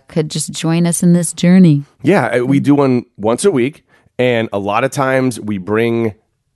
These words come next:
Speaker 2: experts on to
Speaker 1: Mm-hmm.
Speaker 2: help us be better people. That's really what this is about. It's a journey for us to be a better couple,
Speaker 1: Yeah.
Speaker 2: to be better parents, and also to be better individuals. So we tackle all kinds of topics,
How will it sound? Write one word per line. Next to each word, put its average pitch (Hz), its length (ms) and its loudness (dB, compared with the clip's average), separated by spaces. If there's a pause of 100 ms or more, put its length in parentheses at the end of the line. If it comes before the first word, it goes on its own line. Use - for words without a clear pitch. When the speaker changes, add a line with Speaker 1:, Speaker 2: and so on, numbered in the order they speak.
(140)
Speaker 2:
experts - 680 -8
on 71 360 -8 (320)
to 131 60 -6
Speaker 1:
Mm-hmm. 127 240 0
Speaker 2:
help 127 240 0
us 131 180 -2
be 113 180 -8
better 98 280 -4
people. 90 460 -14
That's 185 180 0
really 262 160 0
what 151 160 2
this 117 160 -8
is 110 100 -12
about. 107 200 -4
It's 107 100 -10
a 147 60 0
journey 151 400 -2
for 131 180 -6
us 123 300 -4 (220)
to 127 100 -2
be 110 120 0
a 101 60 0
better 90 240 -4
couple, 208 480 -4 (100)
Speaker 1:
Yeah. 139 220 -4
Speaker 2:
to 127 80 -2
be 117 120 0
better 101 220 -2
parents, 170 520 -2 (160)
and 131 120 2
also 156 280 0
to 143 40 -2
be 131 120 -4
better 123 280 0
individuals. 107 680 -4
So 117 100 -4
we 120 120 0
tackle 135 400 -2
all 123 160 -2
kinds 123 320 -4
of 120 60 -6
topics, 92 540 -10